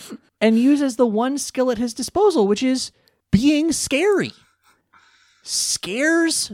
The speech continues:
the balloon artisan out of their hundred some odd balloons and leaves the bag of unblown balloons at their feet,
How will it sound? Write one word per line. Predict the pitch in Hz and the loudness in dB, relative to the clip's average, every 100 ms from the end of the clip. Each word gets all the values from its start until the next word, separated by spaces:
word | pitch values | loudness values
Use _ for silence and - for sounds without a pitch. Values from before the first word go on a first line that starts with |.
| - | 0
the | 175 | 4
balloon | 180 190 180 233 320 | 6 6 4 4 4
artisan | 220 127 110 107 95 127 214 _ _ _ _ - | 4 2 0 -6 -8 -8 -10 _ _ _ _ -2
out | 185 302 359 | 2 4 4
of | 233 131 | 2 0
their | 135 110 | -2 -2
hundred | 104 131 113 104 | -2 -4 -4 -8
some | - 123 104 | -6 -6 -4
odd | 98 101 | -8 -8
balloons | 113 95 87 113 285 - - - _ - | -8 -8 -10 -8 -8 -8 -14 -16 _ -2
and | 214 196 180 | 0 0 -2
leaves | 220 247 240 | -2 -2 -2
the | - | -4
bag | 196 139 123 131 | -2 0 0 0
of | 139 - | -4 -4
unblown | 151 170 196 156 135 127 123 | -2 0 0 -2 -2 -2 -4
balloons | 117 107 98 95 107 - _ | -6 -8 -8 -10 -12 -14 _
at | 120 120 - | -10 -8 -6
their | 113 | -6
feet, | 117 - 151 123 | -6 -10 -8 -8